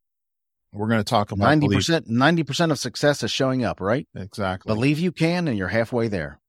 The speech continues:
Speaker 2: Love it. Love it. Y-, you know, it's,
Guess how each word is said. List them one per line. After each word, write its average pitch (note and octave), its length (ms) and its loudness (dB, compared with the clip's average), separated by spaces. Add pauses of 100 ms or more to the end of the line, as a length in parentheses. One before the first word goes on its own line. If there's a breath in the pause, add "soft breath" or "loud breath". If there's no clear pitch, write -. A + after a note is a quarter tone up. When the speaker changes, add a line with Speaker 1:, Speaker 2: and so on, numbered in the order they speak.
Speaker 2:
Love G2+ 260 -2
it. D#2 100 -12 (920)
Love E2+ 260 0
it. - 100 -10 (760)
Y-, F#2+ 160 -8
you C3 120 0
know, C3+ 160 6
it's, B2 200 0